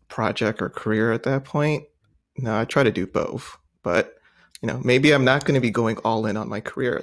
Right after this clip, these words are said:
though. Like, maybe I wa-, I'm gonna be okay with missing some meetings so that I can be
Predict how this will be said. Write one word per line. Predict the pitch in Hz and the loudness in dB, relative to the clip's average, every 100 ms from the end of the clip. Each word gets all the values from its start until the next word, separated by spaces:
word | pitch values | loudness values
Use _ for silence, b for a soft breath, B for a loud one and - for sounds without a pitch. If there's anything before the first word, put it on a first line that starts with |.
| - | -8
though. | - - 135 | -10 -10 -10
Like, | 113 | -8
maybe | 117 113 113 | -4 -2 -2
I | |
wa-, | 107 95 - | -2 -6 -10
I'm | - - 123 | -6 -4 0
gonna | 113 117 113 - _ _ _ _ _ _ - | 0 0 0 -6 _ _ _ _ _ _ 4
be | 117 | 6
okay | 117 - 123 | 6 4 2
with | 113 - | 2 -2
missing | 110 - 104 | -4 -2 -4
some | - 104 | -4 -4
meetings | 98 92 71 - - | -4 -2 -4 -6 -10
so | |
that | - - | -10 -8
I | - | -8
can | - 107 | -8 -6
be | 107 98 110 | -4 -4 -6